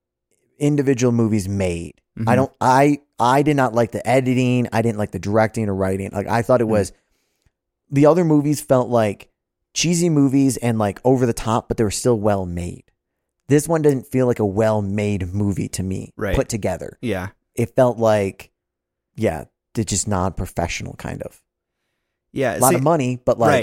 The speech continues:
Speaker 2: right, yeah, but lacking the, like, I don't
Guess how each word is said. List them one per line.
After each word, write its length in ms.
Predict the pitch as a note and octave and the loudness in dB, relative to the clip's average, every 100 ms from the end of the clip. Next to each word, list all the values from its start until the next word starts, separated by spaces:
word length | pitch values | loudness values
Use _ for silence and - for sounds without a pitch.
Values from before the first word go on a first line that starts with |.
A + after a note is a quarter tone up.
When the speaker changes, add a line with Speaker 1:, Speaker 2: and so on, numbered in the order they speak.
| - | -2
Speaker 2:
right, 60 | - | -4
yeah, 260 | B2 A2 | 0 0
but 140 | G2+ G#2 | -2 -2
lacking 420 | A#2 A2+ A2+ G#2+ | -2 -4 -4 -2
the, 580 | G#2 G2+ G2+ G2+ F#2+ G2+ _ _ _ _ _ _ _ _ _ _ | 0 0 0 0 -2 -6 _ _ _ _ _ _ _ _ _ _
like, 180 | - G#2 - _ _ _ - - - | -10 -10 -10 _ _ _ -20 -20 -6
I 40 | |
don't 80 | B2 | -2